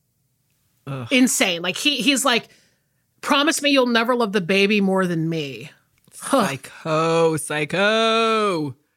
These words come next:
Speaker 2: Yeah. So, as you can imagine, Jenna starts a full-on affair with Doctor Pomatter at this point, and then they kind of dream of leaving their partners and starting a new life.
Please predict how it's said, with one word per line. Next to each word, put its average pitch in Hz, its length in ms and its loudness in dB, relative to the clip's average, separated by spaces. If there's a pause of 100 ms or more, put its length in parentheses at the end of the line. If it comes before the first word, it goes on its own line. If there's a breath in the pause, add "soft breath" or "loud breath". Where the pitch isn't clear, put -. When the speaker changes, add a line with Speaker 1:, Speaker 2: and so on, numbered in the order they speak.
(180)
Speaker 2:
Yeah. 180 380 -2 (720)
So, 233 720 2 (180)
as 240 180 0
you 240 60 -4
can 214 140 -4
imagine, 185 680 -4 (720)
Jenna 185 500 0 (300)
starts - 440 -4 (160)
a 320 100 0 (380)
full-on 415 500 2
affair 190 400 0
with 180 140 -2
Doctor 185 300 -2
Pomatter 180 500 0
at 180 180 -2
this 180 180 -2
point, 175 400 -2
and 190 160 2
then 190 220 2 (460 loud breath)
they 220 160 4
kind 233 220 0
of 214 100 -2
dream 190 500 2
of 180 140 0
leaving 180 320 0
their 180 120 -2
partners 180 640 -2
and 180 100 -2
starting 175 380 0
a 160 40 0
new 160 140 0
life. 156 580 -4